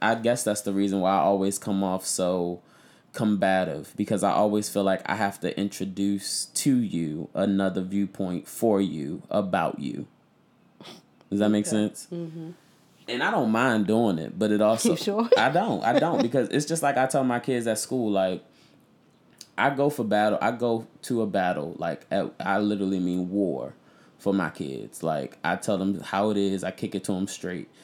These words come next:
Speaker 1: And when I'm having a one-on-one with a kid, I tell them that. And then I tell them, even if it means I have to fight you.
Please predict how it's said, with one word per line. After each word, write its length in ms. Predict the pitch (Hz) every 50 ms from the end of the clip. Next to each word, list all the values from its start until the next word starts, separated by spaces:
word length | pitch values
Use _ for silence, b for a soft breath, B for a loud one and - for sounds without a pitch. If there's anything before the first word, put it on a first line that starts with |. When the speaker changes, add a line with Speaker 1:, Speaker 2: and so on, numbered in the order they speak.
| B B B B B B B _
Speaker 1:
And 200 | - 104 104 104
when 160 | 101 104 104
I'm 160 | 107 113 123
having 260 | 135 123 113 104 107
a 80 | 101 101
one-on-one 540 | 101 104 107 104 104 104 101 104 117 127 123
with 160 | 113 - -
a 20 |
kid, 300 | 92 - 107 98 95 92
I 120 | - - 110
tell 220 | - - 131 123 135
them 200 | 123 104 98 90
that. 200 | 90 87 78 -
And 160 | 95 98 98
then 140 | 107 110 110
I 80 | 110
tell 220 | 107 - - 104 98
them, 200 | 104 98 101 -
even 340 | - 95 117 120 113 117 101
if 220 | - 104 107 - 107
it 120 | 104 85
means 380 | 101 101 98 95 90 92 90 -
I 80 | -
have 220 | 95 - 92 87 -
to 80 | -
fight 300 | 95 - 98 95 90 -
you. 320 | - 101 120 117 - -